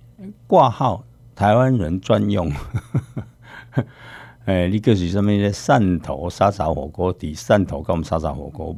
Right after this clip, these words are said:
无，伫台湾才有汕头沙茶火锅，才有迄安尼规碗的沙茶吼，互你安尼点啊运的。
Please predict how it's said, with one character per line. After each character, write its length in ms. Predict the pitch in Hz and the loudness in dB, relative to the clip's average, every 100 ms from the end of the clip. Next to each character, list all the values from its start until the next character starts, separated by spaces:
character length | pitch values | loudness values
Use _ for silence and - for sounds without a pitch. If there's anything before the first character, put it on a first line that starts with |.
| 85 | -6
无， 380 | 87 73 92 - - - - - - - | -4 -2 -2 -4 -8 -20 -20 -20 -16 -14
伫 80 | 92 | -4
台 200 | 101 95 | 0 0
湾 200 | 78 85 | -2 -4
才 140 | 107 | 0
有 120 | 92 78 | 0 0
汕 380 | - 98 87 | 0 2 2
头 240 | - 71 - | -4 -10 -12
沙 240 | - 85 | -4 -4
茶 200 | 92 76 | -4 -6
火 200 | 69 69 - | -12 -16 -10
锅， 260 | 82 80 - | -8 -8 -4
才 100 | 110 | 0
有 160 | 90 85 | 2 2
迄 140 | 92 | 0
安 80 | 95 | -2
尼 80 | 95 - | -6 -4
规 260 | 98 92 | 0 0
碗 260 | 117 113 90 | 2 0 0
的 60 | |
沙 300 | 87 - 92 | -2 -2 0
茶 300 | 101 76 73 | -2 -6 -10
吼， 300 | - 76 71 | -12 -12 -14
互 220 | - 80 82 | -14 -12 -4
你 160 | 95 | 0
安 120 | 87 92 | 2 0
尼 80 | 85 | -4
点 220 | 80 - | -6 -6
啊 100 | 90 - | -6 -4
运 280 | 85 | -4
的。 60 | 64 | -4